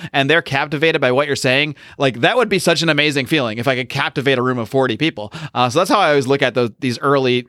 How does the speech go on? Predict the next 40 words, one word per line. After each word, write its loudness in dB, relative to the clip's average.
early 4
days 2
of -4
growth. 2
I -2
mean, 0
if, -4
if -6
you're 2
getting 0
anybody 0
and 0
you're 2
getting 0
interaction 0
from -4
them 0
and -4
you're 0
getting 2
feedback 0
from -4
them 2
like 0
we 2
are, 4
I 2
mean, -2
we've -2
had 0
people 0
reach 0
out -2
to 0
us -2
saying, 0
like, -2
like, -2
you 0
know, 0